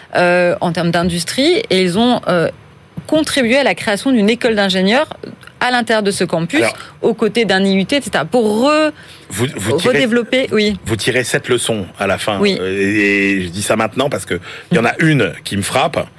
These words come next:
Speaker 2: euh, et que, et Nicolas n'a pas dit autre chose.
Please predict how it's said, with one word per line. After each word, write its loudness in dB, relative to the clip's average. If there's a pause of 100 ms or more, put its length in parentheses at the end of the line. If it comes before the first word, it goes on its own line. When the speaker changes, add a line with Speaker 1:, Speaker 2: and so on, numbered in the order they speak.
(280)
Speaker 2:
euh, 2
et 2
que, 2
et -2
Nicolas 0
n'a 0
pas -2
dit -2
autre -2
chose. 0